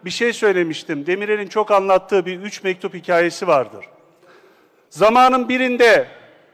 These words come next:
sadrazam görevi yeni sadrazama devrederken üç tane mektup veriyor.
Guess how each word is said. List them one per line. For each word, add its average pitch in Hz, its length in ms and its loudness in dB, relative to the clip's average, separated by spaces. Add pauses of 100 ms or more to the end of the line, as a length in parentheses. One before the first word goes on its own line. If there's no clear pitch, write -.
(380)
sadrazam 214 680 2 (200)
görevi 208 720 0
yeni 196 220 -4
sadrazama 196 760 0
devrederken 185 680 0
üç 226 220 -14
tane 190 240 0
mektup 180 500 -4
veriyor. 117 340 -10